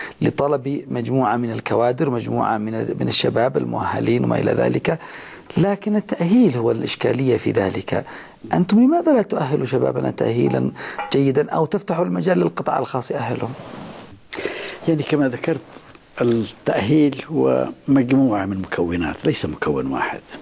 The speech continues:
Speaker 2: ويتطلب المنشأ، ويتطلب التجهيز، ويتطلب المدرس الأستاذ الجيد، ويتطلب التلميذ المستعد لتلقي العلم.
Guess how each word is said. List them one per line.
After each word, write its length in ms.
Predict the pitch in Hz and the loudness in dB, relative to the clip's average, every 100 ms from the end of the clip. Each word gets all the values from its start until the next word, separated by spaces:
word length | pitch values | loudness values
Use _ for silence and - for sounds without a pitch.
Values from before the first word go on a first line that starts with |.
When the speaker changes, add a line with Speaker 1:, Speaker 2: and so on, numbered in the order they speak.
| - - - - - - - | -20 -20 -20 -20 -20 -6 0
Speaker 2:
ويتطلب 480 | 107 - 110 101 | 0 2 0 0
المنشأ، 540 | 98 104 160 - 175 160 | 0 0 0 2 2 2
ويتطلب 480 | 123 - 95 95 87 | 0 -2 -6 -6 -6
التجهيز، 600 | - 85 - 135 139 113 | -4 -2 2 4 4 2
ويتطلب 520 | 104 - 110 95 87 | -2 0 0 0 -2
المدرس 640 | 87 82 80 107 123 - | -6 -4 0 2 2 0
الأستاذ 480 | 76 87 - 101 85 | -6 -6 -2 0 0
الجيد، 500 | 80 85 120 135 156 135 - - - - - - | -2 0 4 4 4 -2 -18 -20 -18 -18 -20 -2
ويتطلب 720 | 135 131 127 - 175 180 196 151 - - - - _ _ - _ | 2 2 0 -4 -2 2 0 -2 -16 -20 -20 -20 _ _ -20 _
التلميذ 680 | 117 - - 147 175 220 170 | -10 -4 0 4 4 4 2
المستعد 640 | 147 135 127 - 147 185 156 | 0 0 -2 -2 0 2 0
لتلقي 440 | 143 160 151 - | -4 -2 -2 0
العلم. 280 | 135 101 87 | -2 -2 -6